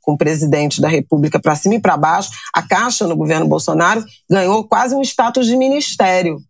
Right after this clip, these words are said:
né, da área social, por conta do, do auxílio emergencial, daquela primeira fase, que a Caixa que operacionalizou o pagamento daqueles seiscentos reais através de uma conta digital. Todo mundo tinha que ter conta na Caixa,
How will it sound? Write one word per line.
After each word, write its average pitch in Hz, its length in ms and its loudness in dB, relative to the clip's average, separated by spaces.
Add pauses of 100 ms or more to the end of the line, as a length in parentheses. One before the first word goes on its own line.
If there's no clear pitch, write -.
né, 170 160 2
da 170 120 2
área 165 180 0
social, 170 680 -2 (120)
por 170 160 -2
conta 165 300 0
do, 180 880 2 (280)
do 170 100 4
auxílio 175 360 0
emergencial, 175 600 2
daquela 185 300 0
primeira 175 440 0
fase, 160 640 -2
que 139 360 -2 (340)
a 151 60 0
Caixa 185 340 0
que 202 120 -2
operacionalizou 190 960 0
o 196 40 0
pagamento 170 520 0
daqueles 160 340 0
seiscentos 165 480 0
reais 175 520 0 (320)
através 175 440 0
de 190 60 0
uma 202 140 2
conta 202 280 0
digital. 202 480 0
Todo 226 240 -2
mundo 214 280 2
tinha 214 160 2
que 202 80 -8
ter 208 100 0
conta 202 260 0
na 220 140 0
Caixa, 180 500 0